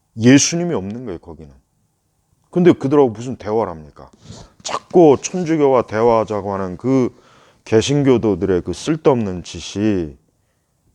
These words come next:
결국 우리 개신교를 더 부패하고 타락하게 하고, 어, 수많은, 어, 그 개신교도들을 다시 오히려 복음으로, 어,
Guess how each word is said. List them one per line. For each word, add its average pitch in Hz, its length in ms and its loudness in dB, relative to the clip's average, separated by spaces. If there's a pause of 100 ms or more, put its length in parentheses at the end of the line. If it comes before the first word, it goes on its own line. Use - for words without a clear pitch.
결국 110 400 0
우리 98 400 -2
개신교를 87 600 -6
더 80 200 -6
부패하고 80 680 -10
타락하게 104 580 -8
하고, 73 320 -18 (460)
어, 113 100 -8
수많은, 113 600 0 (600)
어, 123 260 -10
그 104 100 -8
개신교도들을 98 920 0
다시 - 640 2 (420)
오히려 131 320 4
복음으로, 123 680 -2 (720)
어, 127 260 -10